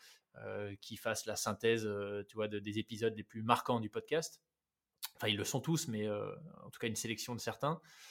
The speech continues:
Euh, une newsletter, euh, bref, que finalement, euh, euh, j'aime bien cette image, tu vois, de, d'elle qui se déploie, c'est-à-dire qu'on part d'un podcast qui, qui,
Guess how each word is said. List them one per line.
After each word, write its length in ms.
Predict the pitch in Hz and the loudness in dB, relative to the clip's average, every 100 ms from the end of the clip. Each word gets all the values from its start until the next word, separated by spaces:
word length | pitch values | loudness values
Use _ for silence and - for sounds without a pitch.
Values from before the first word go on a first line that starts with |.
| - - - | -20 -20 -8
Euh, 220 | 110 101 | -2 0
une 720 | 95 98 98 98 98 98 - 135 | 0 -2 -4 -4 -6 -8 0 4
newsletter, 720 | 135 117 120 123 156 151 151 127 | 4 6 6 12 12 12 12 12
euh, 320 | 117 113 107 - - | 10 8 4 -2 -10
bref, 340 | 117 127 147 - | 10 12 12 10
que 160 | - | 6
finalement, 640 | 143 - 143 139 143 160 139 | 6 8 8 10 10 10 10
euh, 480 | 123 117 113 110 - - - - _ - | 10 10 6 2 -4 -18 -20 -20 _ -16
euh, 400 | - - - 85 - - _ _ | -10 -6 -6 -8 -12 -20 _ _
j'aime 220 | 117 135 | -2 0
bien 140 | 127 156 | 6 6
cette 280 | 143 117 - | 6 0 0
image, 340 | 175 156 160 156 | 8 12 12 10
tu 100 | 127 | 8
vois, 160 | 143 | 8
de, 200 | 135 127 | 8 6
d'elle 300 | 120 139 151 | 10 12 12
qui 100 | 147 | 10
se 100 | - | 2
déploie, 460 | 127 135 - 113 123 | 4 4 6 6 4
c'est-à-dire 260 | - 107 | 4 -2
qu'on 100 | - | -2
part 180 | 107 127 | 6 8
d'un 100 | 120 | 8
podcast 560 | 113 120 127 131 147 - | 4 2 8 8 8 2
qui, 640 | 120 110 107 104 104 101 107 117 - | -4 -2 -4 -6 -10 -14 -20 _ -20
qui, 520 | - 110 104 104 | -10 -8 -8 -8